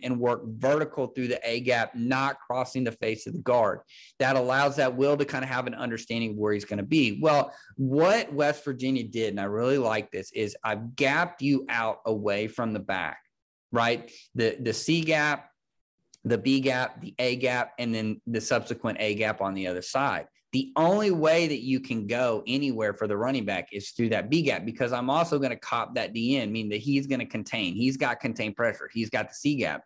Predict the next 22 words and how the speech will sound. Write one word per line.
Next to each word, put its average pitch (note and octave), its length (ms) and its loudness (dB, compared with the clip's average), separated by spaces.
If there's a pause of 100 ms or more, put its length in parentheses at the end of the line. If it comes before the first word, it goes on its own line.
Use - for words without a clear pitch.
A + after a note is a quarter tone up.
(560)
Well, D#3 400 4 (1300)
uh, B2+ 340 4
Minnesota G3+ 720 2
runs C#3 480 -2
this, C3+ 300 -4
like, A#2 280 0
dirty D3 300 2
bunch B2+ 280 -2
set. F2 340 -4
They're, A2+ 200 2
they're A#2+ 220 2
in C#3+ 80 4
a C#3 40 0
bunch. B2+ 420 -2
It's - 140 -12
twelve C#3 260 0
personnel. A#2 440 0
They A2 120 0
get B2+ 160 0
a C3 40 2
bunch A#2 340 -4
set. F#2+ 360 -2